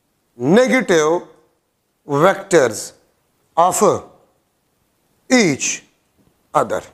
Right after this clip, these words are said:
ठीक है, तो वो आपके पास ज़ीरो होगा, वो नल वेक्टर होगा, ये आपके पास ज़ीरो होगा। The magnitude of sum, ये देखिए ना, magnitude of sum of two vectors A and B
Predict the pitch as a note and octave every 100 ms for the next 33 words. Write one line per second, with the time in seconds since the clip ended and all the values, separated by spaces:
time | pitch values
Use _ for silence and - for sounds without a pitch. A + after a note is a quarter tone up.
0 | _ _ _ _ _ - A3+ G#3 C#3+ -
1 | _ - E3+ C3+ A3+ B3 D#3+ E3 F3 -
2 | C#3 C#3 - C3+ A#2+ D3+ D3+ A#2+ A#2 -
3 | B2 A2 G#2+ A2+ F#2 - _ C3+ D3+ G3+
4 | A#3+ B3 A#3+ A#3+ A#3 F#3+ A3 D3+ - D3
5 | B2+ A#2 B2 A2+ G#2+ G#2+ _ _ D3+ D#3+
6 | G3 G#3+ F#3+ F#3+ D#3+ E3 G#3+ C#3 B2 E3
7 | A3+ A3 F#3+ F#3+ G#3 B3 G3+ B2 _ _
8 | _ - E3 - - C4+ - G3 G3 G#3
9 | E3+ E3 E3+ C#3+ - D3+ D#3+ D#3 D#3+ G#3
10 | B2+